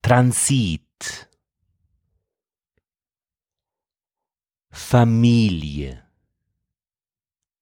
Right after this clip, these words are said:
Stil. Stil.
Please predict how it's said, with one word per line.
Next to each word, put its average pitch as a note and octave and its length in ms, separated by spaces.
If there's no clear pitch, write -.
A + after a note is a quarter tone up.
Stil. D#2+ 1200
Stil. D#2 1200